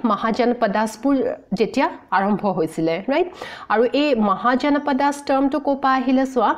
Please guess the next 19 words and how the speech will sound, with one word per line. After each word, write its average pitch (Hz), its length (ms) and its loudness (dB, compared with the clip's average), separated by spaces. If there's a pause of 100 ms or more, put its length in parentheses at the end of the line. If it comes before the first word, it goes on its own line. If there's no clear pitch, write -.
(120)
Vedic 285 320 0
পিৰিয়ডত 285 360 2
আমি 269 420 2 (120)
জন 262 280 4
টাৰ্মটো 262 400 4
পাইছিলোঁ, 185 520 0
right? 330 220 0 (380)
জন 233 260 4
টাৰ্মটো 262 380 2
it 247 240 0
represented 254 680 0
এ 302 40 0
পাৰ্টিকুলাৰ 254 600 0
tribe 220 300 2 (120)
or 220 160 2
এ 226 80 2
ক্লেন 226 440 0 (400)
And 320 240 2 (220)
জনপদ, 269 500 2